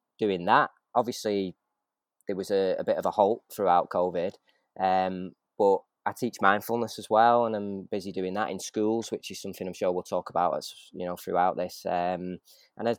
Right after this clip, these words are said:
I've still got my music as well, so I, you know, teach a bit of guitar and a bit of music, um, with the youngsters as well, which for me, yeah, it's loud and raucous, but, you know, I've still got that part of me, and, and it's a creative outlet, and I think it,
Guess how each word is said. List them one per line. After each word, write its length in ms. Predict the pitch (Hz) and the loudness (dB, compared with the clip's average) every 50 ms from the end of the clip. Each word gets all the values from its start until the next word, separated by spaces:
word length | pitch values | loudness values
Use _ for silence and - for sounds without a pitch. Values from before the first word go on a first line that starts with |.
| _ - | _ -4
I've 120 | 113 107 - | -4 -4 -4
still 260 | - - - 113 107 | -4 -2 0 0 0
got 140 | - - - | 0 -2 -4
my 100 | 98 95 | -4 -4
music 440 | 98 101 107 113 104 113 - - | -4 -4 -6 -6 -6 -8 -8 -10
as 100 | 104 - | -8 -4
well, 240 | 104 98 101 101 101 | 0 0 0 0 0
so 340 | - - - 95 95 92 92 | -4 -4 -2 0 2 2 2
I, 260 | 73 90 95 92 92 85 | 2 0 -2 -2 -4 -8
you 100 | 95 101 | -8 -8
know, 160 | 92 92 107 113 | -8 -8 -10 -10
teach 240 | - - 95 - - | -10 -10 -10 -10 -8
a 100 | - - | -6 -6
bit 80 | 87 - | -6 -6
of 80 | - | -6
guitar 540 | - 92 - - 101 95 95 95 98 95 90 | -10 -14 -6 -2 0 0 2 2 2 2 0
and 120 | 92 92 92 | -2 -4 -6
a 40 | |
bit 160 | 85 - - - | -8 -8 -8 -6
of 60 | 92 | -6
music, 380 | 92 92 95 90 - 101 - - - 92 90 | -6 -6 -8 -8 -10 -12 -14 -12 -10 -8 -6
um, 340 | 92 92 90 87 92 92 90 - _ - _ _ _ - | -6 -6 -6 -6 -8 -10 -12 -14 _ -20 _ _ _ -16
with 100 | 95 - | -14 -10
the 80 | - 90 | -6 -6
youngsters 400 | 95 90 92 87 - - 92 85 | -6 -6 -8 -10 -12 -12 -14 -12
as 100 | 90 107 | -4 0
well, 160 | 110 104 104 | 2 2 2
which 160 | 101 92 - | 2 0 -2
for 100 | - 127 | -2 0
me, 300 | 117 120 120 107 95 92 - _ _ _ _ - | 4 4 6 4 4 0 -4 _ _ _ _ -2
yeah, 160 | 101 110 104 | 2 2 2
it's 220 | 98 87 - - 110 | 2 0 -2 -2 2
loud 400 | 104 104 107 113 117 101 90 98 | 6 8 10 10 10 8 6 2
and 140 | 95 95 95 | -2 0 4
raucous, 480 | 101 107 104 98 - - 90 - - - | 6 6 6 4 2 -4 -10 -10 -8 -4
but, 160 | - 98 87 - - _ - | -2 -2 -2 -4 -6 _ -12
you 100 | 107 101 | -8 -4
know, 160 | 95 90 90 | -2 0 0
I've 100 | 95 - | 0 -2
still 220 | - - 117 107 101 | -2 0 0 0 0
got 140 | 101 95 - | 0 0 0
that 180 | 104 - - | 0 -2 0
part 300 | - - 101 104 107 - | 2 4 4 6 6 4
of 100 | 101 101 | 4 0
me, 240 | 101 104 101 92 90 | -2 -2 -2 0 0
and, 240 | 90 90 90 92 - - | -2 -2 -4 -6 -8 -6
and 280 | 95 95 92 92 87 - _ _ _ _ _ _ _ _ _ _ - | -6 -6 -6 -6 -8 -10 _ _ _ _ _ _ _ _ _ _ -8
it's 180 | 98 - - 110 | -6 -4 -4 -4
a 80 | 92 | -6
creative 420 | - - 110 104 107 - 107 - 95 | -2 -2 0 0 0 0 0 2 2
outlet, 420 | 85 92 98 95 107 110 107 - | 4 4 4 2 2 2 2 0
and 120 | 98 98 92 | -4 -8 -8
I 40 | - | -8
think 260 | - 95 90 - - | -8 -10 -8 -8 -10
it, 100 | 85 | -10